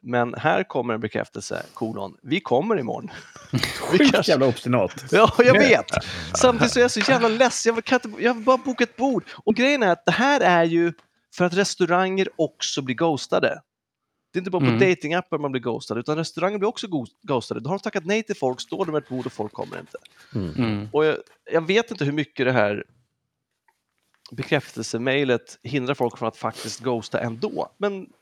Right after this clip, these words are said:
Speaker 1: de känner sig nödgade att göra det. Men för oss som inte ghostar folk blir det ju fan ohållbart. Jag vill bara
Speaker 3: Mm.
Speaker 1: boka ett bord.
Speaker 3: Men
Speaker 2: Men,
Speaker 3: det fick, det fick
Speaker 2: kunde
Speaker 3: i alla
Speaker 2: de
Speaker 3: fall.
Speaker 2: lösa det då? Eller sa de, "Nej, du måste klicka på länken"?
Speaker 1: Nej, han svarade att det är en länk vi skickar ut för att folk ska komma. Men nu vet vi att ni kommer.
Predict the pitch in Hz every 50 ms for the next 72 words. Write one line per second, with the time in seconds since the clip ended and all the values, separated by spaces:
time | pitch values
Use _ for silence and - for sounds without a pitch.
0 | _ _ _ - 143 143 170 185 214 226 - 226 208 196 - 185 175 165 143 123
1 | 120 160 120 123 - 131 117 127 - - - - - - - _ - 156 147 -
2 | 175 156 147 - - - - 175 160 160 135 - 170 196 226 185 139 - 127 -
3 | 120 113 110 - - - 127 131 127 120 131 131 - - 156 - - - 196 165
4 | 120 110 131 139 170 254 - - - - - _ _ _ _ _ _ _ _ _
5 | _ _ _ _ _ _ _ _ _ _ _ _ _ _ _ _ _ _ _ _
6 | _ _ _ _ _ _ - _ - - 151 170 170 185 120 113 107 120 - -
7 | - 175 170 143 - - - _ _ _ _ _ _ _ _ _ - - 131 120
8 | 139 143 147 156 - - - - - - - - 151 - 165 160 160 151 180 175
9 | 156 135 123 - 247 208 175 147 123 120 117 113 120 123 127 123 113 - - 156
10 | 156 143 113 98 113 123 117 92 104 127 190 175 - - 175 - 190 170 - 131
11 | 131 127 113 127 131 - - 113 98 - 127 127 135 143 143 165 160 170 180 165
12 | 165 170 165 151 143 - - - 120 131 160 165 151 147 143 123 131 120 131 120
13 | - 120 117 113 107 - - 110 101 - 110 110 - - 104 - 107 104 107 104
14 | 101 - - - 123 120 117 131 135 117 113 113 - - - - - - - 127
15 | 127 135